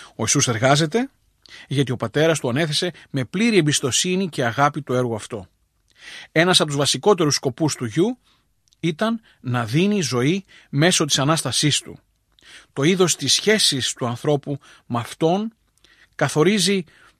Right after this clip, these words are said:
την αιώνια σωτηρία του ή την αιώνια καταδίκη του.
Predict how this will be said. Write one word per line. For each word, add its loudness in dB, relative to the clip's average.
την 0
αιώνια 4
σωτηρία 0
του -8
ή -2
την -4
αιώνια 2
καταδίκη -4
του. -16